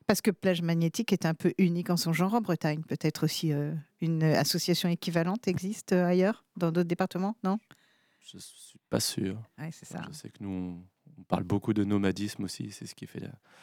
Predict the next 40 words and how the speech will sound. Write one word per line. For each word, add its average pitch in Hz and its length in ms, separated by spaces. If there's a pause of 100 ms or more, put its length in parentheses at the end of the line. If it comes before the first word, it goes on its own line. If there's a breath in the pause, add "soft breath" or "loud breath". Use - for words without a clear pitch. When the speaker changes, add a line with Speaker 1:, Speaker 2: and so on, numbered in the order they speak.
(220 soft breath)
Speaker 2:
la 120 60
Speaker 1:
Ouais. - 60
Speaker 2:
particularité 110 680
et 123 60
puis - 120
la 101 100
force - 300
aussi - 200
du 104 100
festival 101 480
et 101 60
des 95 120
concerts, 101 420 (380 soft breath)
enfin, 104 100
de 104 40
la 104 80
saison 110 300
qu'on 104 140
organise 98 360
aussi. 101 240 (360 soft breath)
Speaker 1:
Aussi, 214 300
ouais. 165 60
Speaker 2:
C'est 123 100
de 110 100
pas 113 180
avoir 104 220
de 101 80
lieu 123 400
et 113 40
de, 98 320
d'être 90 180
partout 104 360
à 101 60
la 95 80
fois 110 320
dans 95 120
des 92 160
endroits 92 260
complètement - 380
différents. 101 380